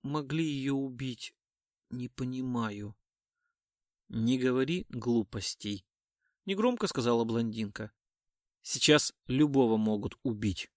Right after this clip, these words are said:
а у кого деньги, так в первую очередь». «А у вашей клиентки, значит, водились деньги?» спросил Гуров. Блондинка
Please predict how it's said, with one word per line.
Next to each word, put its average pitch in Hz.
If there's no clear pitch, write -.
а 113
у 110
кого 117
деньги, 120
так -
в -
первую 120
очередь». 104
«А 117
у 120
вашей 120
клиентки, 113
значит, 113
водились 127
деньги?» 101
спросил 196
Гуров. 107
Блондинка 214